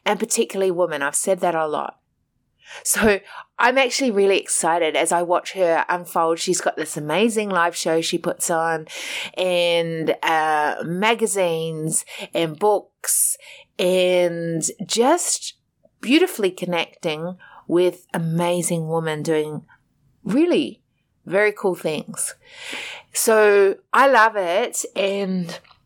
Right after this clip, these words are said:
I love it as a friend and a colleague. I get to support her. I also love,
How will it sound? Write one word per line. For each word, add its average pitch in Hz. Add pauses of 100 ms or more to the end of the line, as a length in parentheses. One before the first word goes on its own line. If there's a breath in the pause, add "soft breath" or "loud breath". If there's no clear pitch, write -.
(680)
I 226
love 214
it 214
as 196
a 202
friend 202
and 180
a -
colleague. 208
I 196
get 180
to 175
support - (100)
her. - (1120 loud breath)
I 233
also 294
love, 202